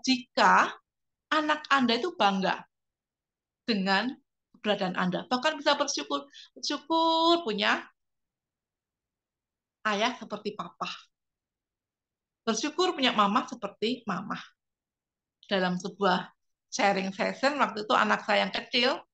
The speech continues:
menjadi salah satu pembicara panelis gitu ya. Ketika ditanya, "Bagaimana dukungan orang tua terhadap kamu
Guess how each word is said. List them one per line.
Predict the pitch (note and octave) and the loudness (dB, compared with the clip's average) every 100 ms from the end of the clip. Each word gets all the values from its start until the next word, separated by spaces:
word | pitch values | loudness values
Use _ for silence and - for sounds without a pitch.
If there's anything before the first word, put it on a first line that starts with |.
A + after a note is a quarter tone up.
| _ _ _ _ | _ _ _ _
menjadi | - G3 F3+ F3 G3+ F#3 F3 | -16 -6 -4 -4 0 0 0
salah | F3 F3 - | 0 0 0
satu | F3+ F3+ F#3 | -4 -4 -6
pembicara | F#3 F3 E3+ F#3 G3 | -4 -4 -2 2 2
panelis | F#3 G#3+ F#3+ F#3+ G3 | 2 0 0 -2 -4
gitu | - G#3 B3 | -6 -8 -2
ya. | A3+ C4 F4 - _ _ _ _ _ _ _ _ _ _ _ G#3 | 2 2 0 -10 _ _ _ _ _ _ _ _ _ _ _ -12
Ketika | G#3 G#3+ G3 | -6 -2 0
ditanya, | F#3+ G3 G3 A3+ C4 - _ _ _ _ _ _ _ _ _ _ | 0 0 2 2 0 -4 _ _ _ _ _ _ _ _ _ _
"Bagaimana | G#3 G3 G#3 G#3 B3+ C#4 - _ | -4 -2 -2 0 0 -2 -8 _
dukungan | F#3 G3 G#3+ G#3 G#3+ A3 G#3+ A3 - _ _ - | -8 -6 -4 0 0 0 -6 -10 -16 _ _ -4
orang | A#3 A#3 A3+ | 2 2 2
tua | B3 B3+ | 2 2
terhadap | B3+ A#3+ G3+ G#3 G#3 - _ _ _ _ _ _ _ _ _ _ _ _ _ _ _ _ | 2 -2 0 0 0 -4 _ _ _ _ _ _ _ _ _ _ _ _ _ _ _ _
kamu | B3+ C4 C#4+ D4+ | 2 2 0 -2